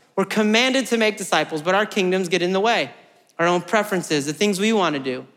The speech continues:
And you know what I hear most often as, as the discipleship pastor talking about discipleship?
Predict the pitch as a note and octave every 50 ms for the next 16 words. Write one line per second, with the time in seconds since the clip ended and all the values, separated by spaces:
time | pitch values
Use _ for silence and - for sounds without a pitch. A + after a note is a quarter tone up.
0 | _ _ _ _ _ _ _ _ _ _ _ _ _ _ _ _ - - - -
1 | E3+ F3+ G3 G#3+ A#3 G#3+ G#3 G#3 G3+ A3 G#3+ G#3 G3 F#3+ - G3+ G3 F#3+ F#3+ -
2 | G3 F3 E3+ F3+ F#3+ F3 E3+ E3 F3+ F3+ E3 D#3 E3 D#3 D#3 D#3 F3+ F3 F3+ F3+
3 | F#3 - - F3 - D#3+ D3+ C#3+ C#3 - - D#3+ C#3+ E3 D#3+ D#3+ E3 E3+ D#3 D3+
4 | D3 D3+ C3+ - D#3 D3 C#3+ - C#3+ A#2+ - - A#2+ B2+ -